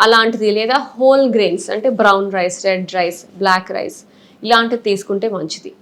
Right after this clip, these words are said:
ఇది మనం కామన్గా తినే ఎక్-, ఆ, ఫుడ్. నెక్స్ట్ వచ్చేసరికి vegetables and fruits. అన్ని రకాలు తినొచ్చు, అన్ని రకాలు మంచి. Eat a rainbow అంటారు, అంటే అన్ని కలర్స్ ఉండాలి,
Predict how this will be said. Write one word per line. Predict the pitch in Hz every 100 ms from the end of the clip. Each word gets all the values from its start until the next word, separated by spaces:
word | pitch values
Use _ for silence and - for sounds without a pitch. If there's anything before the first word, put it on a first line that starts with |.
| _ _ -
ఇది | 277
మనం | 320 294
కామన్గా | 277 226 226 233 226
తినే | 226 262 254
ఎక్-, | 151 -
ఆ, | -
ఫుడ్. | 185 185 165 - _ _ - _ 226
నెక్స్ట్ | 247 247 -
వచ్చేసరికి | 277 262 262 233 220 349
vegetables | 269 220 226 233 247 269
and | 262 254
fruits. | 214 165 - - _ _ 202
అన్ని | 226 254
రకాలు | 262 240 254 262
తినొచ్చు, | 277 214 190 - 185
అన్ని | 208
రకాలు | 240 240 247 277
మంచి. | 269 202 190 190 202
Eat | 240 240
a | 269
rainbow | 226 214 214
అంటారు, | 226 202 196
అంటే | 190 208 277
అన్ని | 440 202 294
కలర్స్ | 311 247 254 262
ఉండాలి, | 220 185 165